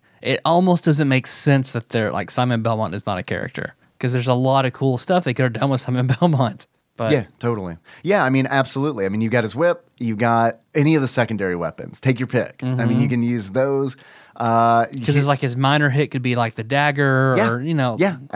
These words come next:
Speaker 2: absolutely.
Speaker 1: cool shit.
Speaker 2: His shield is Dracula's rib.
Speaker 1: Mm-hmm.
Speaker 2: I mean, I mean, there's a whole lot of, there are a
Speaker 1: Would've been
Speaker 2: whole
Speaker 1: very
Speaker 2: lot
Speaker 1: cool.
Speaker 2: of things that, that, yeah,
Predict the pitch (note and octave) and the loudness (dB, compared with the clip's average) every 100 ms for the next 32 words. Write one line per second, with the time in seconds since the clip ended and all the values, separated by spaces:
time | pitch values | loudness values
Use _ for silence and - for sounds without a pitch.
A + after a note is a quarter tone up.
0 | C#3 C#3 C#3 B2 A#2 - A2 G2+ C3+ - | 2 2 4 2 -2 -4 -4 0 0 2
1 | C#3+ D3 C3 B2+ C3+ C3+ _ - A#2+ B2 | 2 2 2 -2 -4 -6 _ 0 0 0
2 | A#2+ G#2+ B2+ C#3+ C3+ C3+ - C3+ C3 C3 | -2 -2 0 2 0 -6 -6 -2 2 2
3 | - A#2 A2 A2 G3 - B2 C#3 D3+ A#2+ | 4 2 0 -2 -6 -6 0 2 2 0
4 | D3+ F3 D#3 C3+ C3+ A2+ G#2+ D3+ C#3+ D3+ | 0 0 2 2 2 0 0 0 2 2
5 | D3+ D3 D3+ D3 C#3 C3+ B2+ C3 B2 A2 | 2 2 2 2 2 0 0 0 0 -2
6 | G2 F#2+ D#2 F#2 F2 B1+ | -6 -12 -10 -8 -8 -10